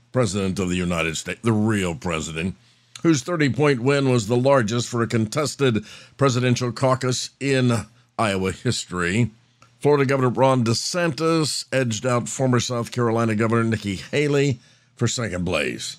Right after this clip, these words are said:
The result was a much-needed boost for DeSantis. They said, I don't know why. This thing has been over with before it ever started. Uh, DeSantis visited every county in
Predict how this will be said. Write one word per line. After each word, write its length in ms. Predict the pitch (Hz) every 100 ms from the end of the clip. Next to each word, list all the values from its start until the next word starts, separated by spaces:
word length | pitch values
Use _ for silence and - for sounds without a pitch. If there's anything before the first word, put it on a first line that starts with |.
| _ _ _ _
The 80 | -
result 360 | 92 90 120 110
was 260 | 110 104
a 40 | 110
much-needed 760 | 117 - - 123 110 104 87
boost 360 | 151 139 87 -
for 240 | - 98
DeSantis. 680 | 87 98 - 135 101 80 78
They 140 | - 87
said, 160 | 101 - - _ _ _ -
I 100 | 90
don't 120 | 80
know 140 | 76
why. 340 | 78 82 76 78
This 260 | 117 107 -
thing 200 | 95 85
has 160 | 80 73
been 180 | 85 -
over 280 | 101 90 92
with 300 | 92 90 -
before 320 | 85 98 90
it 80 | 90
ever 240 | 101 87 85
started. 840 | - - 101 92 82 98 95 85
Uh, 200 | 101 95 - _ _ _ _
DeSantis 560 | - 90 147 151 151 127
visited 440 | 139 123 117 117 -
every 480 | 180 175 190 156 104
county 440 | - 139 139 135
in 160 | 131